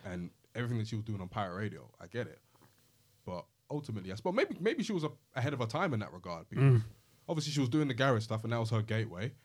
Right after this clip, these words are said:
Speaker 2: Mm.
Speaker 1: And then she went into the studio and decided that that wasn't necessarily gonna be her path.
Speaker 2: Mm.
Speaker 1: Like, she had a lot of other influences that she wanted to let loose on, on wax, and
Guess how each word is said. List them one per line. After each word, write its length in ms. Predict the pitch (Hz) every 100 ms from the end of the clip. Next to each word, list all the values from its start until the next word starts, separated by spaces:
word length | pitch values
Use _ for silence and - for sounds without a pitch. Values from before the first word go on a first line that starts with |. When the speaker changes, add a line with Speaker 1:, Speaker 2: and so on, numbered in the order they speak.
| -
Speaker 2:
Mm. 120 | 135
Speaker 1:
And 80 | 127
then 320 | 123 127 127 123 -
she 480 | - 139 131 131 131 - _ - - -
went 160 | 131 143
into 140 | 131
the 60 | 131
studio 280 | 110 139 131
and 80 |
decided 340 | 117 127 131 123
that 140 | 120
that 140 | 120 127
wasn't 180 | 120
necessarily 320 | 120 113 123 120
gonna 160 | 120
be 120 | 117 117
her 160 | 123
path. 400 | 113 180 - - -
Speaker 2:
Mm. 200 | 131 113
Speaker 1:
Like, 160 | 95
she 320 | - 123 117 110 - _ -
had 200 | 135 120
a 60 |
lot 160 | 120 120
of 140 | - -
other 180 | - 123
influences 480 | 113 120 117 107 107
that 100 | 107
she 100 | -
wanted 220 | 107 104
to 160 | - 101 - - - -
let 180 | 120
loose 340 | 131 120 - - _ _ _
on, 280 | 107 107 101
on 160 | 107 101
wax, 340 | 151 - -
and 200 | 98 90